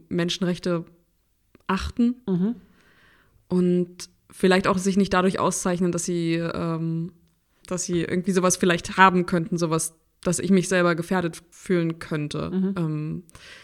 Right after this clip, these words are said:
Speaker 1: aber tatsächlich habe ich da nicht besonders drauf geachtet. Ich habe nicht geschaut nach Clubs, ich habe nicht geschaut nach Partys oder nach irgendwelchen Veranstaltungen, bei denen es um,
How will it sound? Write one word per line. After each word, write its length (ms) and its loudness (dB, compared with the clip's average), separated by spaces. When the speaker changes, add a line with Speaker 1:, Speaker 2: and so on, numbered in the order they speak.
Speaker 1:
aber 140 4
tatsächlich 400 4
habe 100 2
ich 40 0
da 120 4
nicht 180 0
besonders 340 2
drauf 200 -2
geachtet. 320 -2
Ich 100 -4
habe 160 0
nicht 180 2
geschaut 380 -2
nach 400 -4
Clubs, 400 0
ich 140 -6
habe 100 -2
nicht 140 -2
geschaut 420 -2
nach 180 -4
Partys 480 -2
oder 120 0
nach 120 0
irgendwelchen 420 0
Veranstaltungen, 920 -2
bei 100 0
denen 180 0
es 120 -8
um, 240 -4